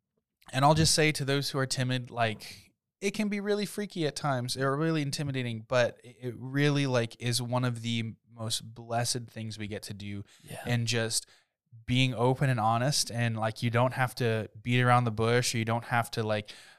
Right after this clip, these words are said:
Speaker 1: uh, do a bait and switch or anything crazy. Like, please don't. Just be open and honest and engage with people.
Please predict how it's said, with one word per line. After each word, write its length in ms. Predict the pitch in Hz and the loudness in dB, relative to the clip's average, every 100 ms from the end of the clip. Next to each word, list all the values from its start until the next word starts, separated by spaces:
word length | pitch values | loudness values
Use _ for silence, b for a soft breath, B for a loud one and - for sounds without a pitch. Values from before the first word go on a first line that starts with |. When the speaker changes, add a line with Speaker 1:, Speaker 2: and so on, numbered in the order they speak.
| - | -4
Speaker 1:
uh, 240 | 104 101 | 0 0
do 200 | 107 117 | 0 0
a 40 | |
bait 240 | 107 117 113 | 2 0 0
and 100 | 117 | -2
switch 340 | - 117 - | 0 0 0
or 40 | 117 | -2
anything 500 | 117 - 113 107 98 | -2 -4 -6 -6 -10
crazy. 540 | - 117 117 110 110 | -4 0 0 0 -2
Like, 220 | 107 107 - _ | -4 -6 -8 _
please 300 | - 131 117 | -8 -2 0
don't. 320 | 110 120 110 | 4 4 4
Just 260 | 101 120 - | -2 -4 -2
be 160 | 123 107 | -2 0
open 260 | 113 131 | -2 0
and 120 | 123 | 0
honest 340 | 110 123 123 123 | 2 2 0 -2
and 100 | 113 | -4
engage 400 | 117 107 123 123 | -4 -4 -4 -4
with 140 | 107 | -6
people. 420 | - 104 98 98 | -8 -12 -10 -12